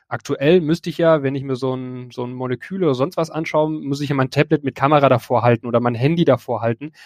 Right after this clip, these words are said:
damit ich diese Projektion überhaupt bekomme. Und für mich ist das so dieser, dieser Next Big Thing, an dem Moment,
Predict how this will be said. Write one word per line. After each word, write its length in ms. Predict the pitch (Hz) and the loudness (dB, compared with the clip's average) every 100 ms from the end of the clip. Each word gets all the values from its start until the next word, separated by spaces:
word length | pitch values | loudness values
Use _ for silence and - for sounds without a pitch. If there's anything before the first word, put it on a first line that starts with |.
| _ - | _ -8
damit 260 | 123 131 | -4 -4
ich 60 | 135 | -4
diese 240 | 143 135 | -4 -2
Projektion 540 | - 135 127 - 160 170 | -2 0 -2 -2 -4 -2
überhaupt 300 | 131 113 - | -2 -4 -8
bekomme. 380 | 113 117 107 - _ _ _ _ _ _ _ _ _ | -12 -10 -10 -12 _ _ _ _ _ _ _ _ _
Und 120 | 139 | -4
für 100 | - | 0
mich 180 | 135 180 | 0 0
ist 160 | 175 - | 0 0
das 140 | 151 | 0
so 100 | 180 | 0
dieser, 300 | 156 147 139 | -2 2 2
dieser 260 | 131 127 123 | 2 0 0
Next 400 | 131 139 - - | 0 -2 -2 -6
Big 160 | 135 | -6
Thing, 300 | - 165 226 - - _ | -2 -2 -2 -10 -20 _
an 160 | - 120 | -14 -2
dem 180 | 143 208 | 2 2
Moment, 440 | 196 151 185 220 | 2 2 0 -4